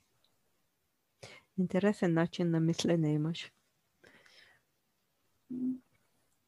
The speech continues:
Speaker 1: Е.
Speaker 2: Готино да ставаш, става. Пък дали ще съм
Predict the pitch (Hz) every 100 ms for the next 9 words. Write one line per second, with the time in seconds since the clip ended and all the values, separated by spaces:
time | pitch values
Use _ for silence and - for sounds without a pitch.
0 | _ - 170 170 175 240 175 214 208 190
1 | - - 214 - - - 214 247 - 320
2 | 311 427 - _ _ _ _ - - -
3 | 523 466 349 - 233 208 214 233 - -
4 | 226 208 202